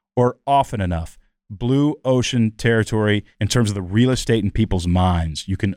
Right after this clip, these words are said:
own that problem. I'm excited for you, listener. It's a, it's an easy thing to do. Just own a problem. Make sure you're talking about it on your website. Make sure you're talking about it in person.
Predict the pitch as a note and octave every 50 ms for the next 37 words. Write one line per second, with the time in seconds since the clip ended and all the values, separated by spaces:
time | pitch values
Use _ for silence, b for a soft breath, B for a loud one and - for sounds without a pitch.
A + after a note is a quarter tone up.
0 | - - G2 G2 G2 G2+ G2 G2 G2 F#2+ - - F#2+ F#2 F2+ F2 - _ - F#2
1 | F2 D#2+ E2 B B B B C3+ E3 A#3 - - - A#3 A#3+ C4 B3+ G#3 - -
2 | D#3 B2 A2+ A2+ C3 C#3 - - A3+ A3+ - b b b b b b _ - D#3+
3 | D#3+ G3+ F#3+ F3 F#3 F3 - G3 F#3+ - _ - G3+ A3 A#3 A#3 G3+ A#3 A3+ -
4 | A#3+ A3+ A3+ A3+ G#3+ B3+ C4 F#3+ A2+ C3+ D3 - D#3+ D#3+ E3+ E3+ D#3+ - F#3 G3+
5 | G#3 F#3 A2+ A2 A#2 - - C#3 B2 - C#3 C#3 C3 C3 B2 A2+ G#2+ G2+ C3+ F3+
6 | F3+ - G#3 G3+ G3+ E3 B2+ A#2 A2 - - A2+ G#2 - B2+ B2 A#2+ - A#2 A2+
7 | A2+ G#2 G2+ G2+ F#2 - D3 E3+ F3 - F#3+ F3+ F3